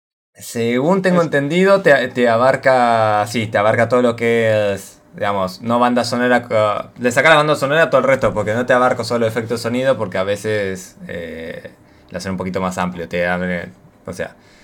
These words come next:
Speaker 1: no tenés
Speaker 2: No nos
Speaker 1: solo efectos de
Speaker 2: enfocamos
Speaker 1: sonido
Speaker 2: a
Speaker 1: de,
Speaker 2: los
Speaker 1: de, de, de tiro,
Speaker 2: a los
Speaker 1: de, o sea, de, de un sonido a un tiro, tenés todo, desde todo el menú, ta-, la, la creatividad de eso, digamos, toda la psicología de por qué te ponen, no sé, ciertos audios en tal cosa, o toda la, la,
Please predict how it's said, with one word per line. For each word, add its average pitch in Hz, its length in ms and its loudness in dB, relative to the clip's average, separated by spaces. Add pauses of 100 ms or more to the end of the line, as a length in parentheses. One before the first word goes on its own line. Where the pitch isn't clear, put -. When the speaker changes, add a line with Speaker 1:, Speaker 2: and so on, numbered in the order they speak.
(420)
Speaker 1:
no 117 140 0
tenés 127 240 2
Speaker 2:
No - 60 4
nos 139 80 8
Speaker 1:
solo 135 40 6
efectos 143 320 6
de 135 60 6
Speaker 2:
enfocamos - 20 0
Speaker 1:
sonido 151 180 6
Speaker 2:
a - 40 10
Speaker 1:
de, - 160 8
Speaker 2:
los 139 100 -6
Speaker 1:
de, 143 160 0
de, 147 180 0
de 131 140 2
tiro, 143 300 4
Speaker 2:
a - 20 10
los 127 80 6
Speaker 1:
de, 127 260 6
o 113 100 0
sea, 113 200 2
de, 117 220 -2
de 117 60 -2
un 127 120 0
sonido 131 260 4
a - 20 2
un 127 120 0
tiro, 104 280 2
tenés 113 400 -2
todo, 117 300 4
desde 95 880 0
todo 120 180 4
el 117 60 2
menú, 123 400 0
ta-, 113 140 2
la, 104 200 0
la 113 140 0
creatividad 107 540 0
de 120 220 6
eso, 120 160 0
digamos, 101 240 -2
toda 104 100 0
la 104 60 0
psicología 95 500 -2
de 104 80 2
por 90 160 -4
qué 101 100 -2
te 98 120 -4
ponen, 98 400 -2
no 90 100 -4
sé, 92 300 -4 (320)
ciertos 107 760 -2
audios 104 340 0
en 95 60 -4
tal 95 240 -4
cosa, 107 400 0
o 85 200 -4
toda 87 260 -2
la, 78 260 -10
la, 87 200 -16